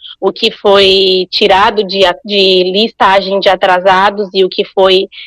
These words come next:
realizado, mas, eh, por cima, assim, que a gente conversou com as vacinadoras de relação que elas tinham em unidade de saúde, a gente conseguiu atingir um bom objetivo.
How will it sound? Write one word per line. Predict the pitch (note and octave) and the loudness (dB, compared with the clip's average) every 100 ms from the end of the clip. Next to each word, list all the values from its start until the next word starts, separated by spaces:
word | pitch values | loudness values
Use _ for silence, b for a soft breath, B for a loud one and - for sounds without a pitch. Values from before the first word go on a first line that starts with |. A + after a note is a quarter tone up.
| B | B
realizado, | - A3+ G#3 F#3 F3 F#3 F3 F3+ A#3 E4+ F4 B B - | -4 0 2 2 0 0 0 2 2 0 -2 B B -6
mas, | G3+ F#3+ F#3 G3+ G#3 A3 G3 - A#3 | -2 0 2 0 0 -2 -6 -4 0
eh, | G#3+ | 0
por | - C4+ D4+ | 2 0 0
cima, | - A3 C4 B3 | -4 -2 0 0
assim, | G#3+ A3 A3+ | -2 -4 -4
que | |
a | G3+ | -4
gente | G#3 - | -6 -2
conversou | G#3+ G#3 G3 A#3 G#3 | -2 0 -2 0 0
com | A3+ | 0
as | G#3 | 0
vacinadoras | G3+ - G#3 F#3 F#3 G#3 A#3+ A#3 | 0 -2 -2 -2 2 4 4 0
de | G3+ | -2
relação | G3 G3+ F#3+ - G3 G3 | 0 2 0 0 -4 0
que | |
elas | G3+ G3 | 0 0
tinham | - G3+ G#3 | -2 -6 -4
em | G#3 | -2
unidade | G3 F#3 F#3 G3 | 0 0 -2 -8
de | G#3+ - | -12 -2
saúde, | G#3 F#3 F#3+ G3+ | 2 2 2 0
a | A#3 | 0
gente | A#3 A3+ - | 0 -6 -8
conseguiu | A3 - G#3 G3+ | -8 -8 -2 0
atingir | G#3 - A3+ G#3 A3 | 0 -2 -6 -2 -2
um | A3 | 0
bom | G3+ G#3 | 0 0
objetivo. | G#3 A3+ C4+ - G3 D#3 D#3+ | -2 0 0 0 -2 -2 -4